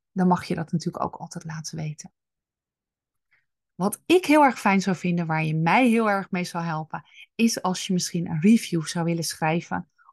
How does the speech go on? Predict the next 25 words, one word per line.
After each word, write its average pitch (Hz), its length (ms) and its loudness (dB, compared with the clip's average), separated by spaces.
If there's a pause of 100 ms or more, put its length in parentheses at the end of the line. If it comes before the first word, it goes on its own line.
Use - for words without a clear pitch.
(120)
of 262 260 0
even 185 340 2
door 175 120 2
middel 175 220 4
van 170 260 -4
de 170 60 0
hoeveelheid 180 460 0
sterretjes 285 560 -2
aangeven 180 640 -4
wat 190 200 -2
je 196 80 -8
van - 140 -12
mijn 170 180 -10
podcast - 460 -12
vond. 165 320 -16 (600)
Want 160 240 -6
juist 226 360 4
op - 160 -6
die 226 160 6
manier 214 540 4 (640)
gaan 170 360 -4
andere 247 420 2
ouders, 185 600 0 (180)
andere 262 380 2
leerkrachten, 190 800 -2